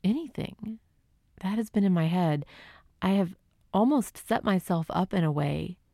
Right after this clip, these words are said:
that is defeatist because I've set myself up with this project that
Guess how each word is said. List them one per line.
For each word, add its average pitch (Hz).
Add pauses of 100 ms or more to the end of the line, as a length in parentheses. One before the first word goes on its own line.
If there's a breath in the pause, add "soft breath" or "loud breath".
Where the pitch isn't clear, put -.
(320)
that 180
is 160
defeatist -
because 170
I've 165
set 285
myself 247
up 175
with 165
this 147
project 165
that 151